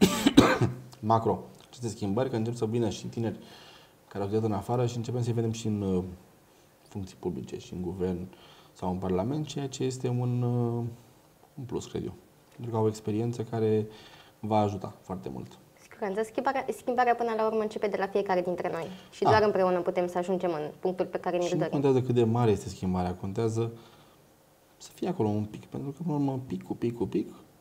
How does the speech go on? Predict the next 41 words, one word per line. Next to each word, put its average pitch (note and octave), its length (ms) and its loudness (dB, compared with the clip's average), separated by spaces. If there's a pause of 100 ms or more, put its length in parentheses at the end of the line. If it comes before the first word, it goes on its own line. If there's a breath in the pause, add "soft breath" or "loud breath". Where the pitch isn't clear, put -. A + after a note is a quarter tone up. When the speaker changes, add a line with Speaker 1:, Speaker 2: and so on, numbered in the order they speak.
Speaker 1:
vor D3+ 100 -10
face - 240 -8
un C3 80 -2
plus. G#3 140 4
Speaker 2:
Este G#3 300 2 (180)
rezultatul F#3+ 600 -2
final E3 280 -4
pe F3 80 -6
care E3+ 180 -4
Speaker 1:
Exact. F2+ 380 -6 (120)
Speaker 2:
îl E3+ 140 -10
vrem - 220 -14
și - 140 -14
îl E3+ 60 -2
așteptăm. F#3 400 -6 (380 loud breath)
Speaker 1:
Da. - 80 -4
Speaker 2:
Deci, A#3+ 160 0
pentru G#3+ 200 0
că A3 60 -2
ai G3+ 80 4
spus G3+ 220 -2
mai A3 160 -2
devreme F#3+ 300 0
că F3+ 140 0
îți - 160 -8 (180)
dorești F3+ 400 4
sau - 240 -4
îți - 300 -8
doreai, F3 380 4 (120)
cel - 220 -6
puțin, - 260 -8 (720 loud breath)
să G3+ 640 6 (160)
poți A3 180 2
să - 80 -2
predai F#3 500 4
la F3 80 -4
nivel F3 280 2
universitar, E3 540 0 (160)
universitar F3+ 560 2
sau E3 140 -6
preuniversitar. E3+ 800 -6